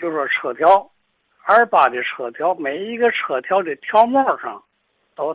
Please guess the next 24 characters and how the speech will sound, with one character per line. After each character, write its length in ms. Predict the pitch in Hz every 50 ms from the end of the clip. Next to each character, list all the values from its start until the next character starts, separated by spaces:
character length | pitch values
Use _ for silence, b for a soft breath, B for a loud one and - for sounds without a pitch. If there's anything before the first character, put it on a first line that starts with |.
| - _
打 320 | - 117 117 - - 160
着 180 | 160 139 127 120
凤 400 | - - - 175 160 131 117 -
头 320 | - - 165 175 180 170
车 260 | - - - - 135 104
的 60 | 104 110 123 _ _
这 100 | - 127
个 100 | 107 98 - _ -
字 140 | 170 151 -
头， 340 | - - 156 175 202 214 - _ _ _ _ _ _ _ _ _ _ _
这 120 | - 143
是 180 | 127 120 117 117
原 300 | 135 151 180 220 226 208
装。 260 | - 190 143 - - _ _ _ _ _ _ _ _ _ _ _ _ _ _ _ _ _
后 360 | _ - - 208 185 160 147
来 280 | 151 165 185 185 170 - - _ _ _ _ _ _
就 140 | - 180 160
现 180 | - - 147 143 175
在 120 | 196 185
来 160 | 151 139 135 123
说 180 | - 135 120
吧， 120 | 113 104 95
好 220 | - - 147 156
些， 240 | 160 139 123 127